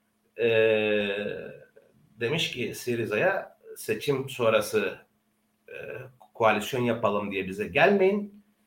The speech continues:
Seçim öncesi eğer gerçekten sizin dediğiniz gibi ilerici,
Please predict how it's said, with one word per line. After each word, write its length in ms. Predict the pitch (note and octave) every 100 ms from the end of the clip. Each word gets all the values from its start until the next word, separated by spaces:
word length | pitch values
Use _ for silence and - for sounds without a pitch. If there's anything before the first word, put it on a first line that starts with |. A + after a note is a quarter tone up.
| _ _ _ -
Seçim 400 | - A#2+ A#2+ D#3+
öncesi 720 | D3 B2 A2 G#2+ F#2 E2 - _ _ _ _ _ _ _ _ _ _ _ _ _ _ _ _ _ _ _ _ _ _ _ _ -
eğer 220 | A#2+ A2
gerçekten 680 | G2+ C3+ C#3+ B2+ - G#2+ G#2
sizin 380 | - G#2 A#2+ A#2+
dediğiniz 400 | G#2+ A2 C3 G#2
gibi 220 | G2+ F#2+
ilerici, 880 | F#2 A2 G#2+ G#2 G#2 G#2+ B2 -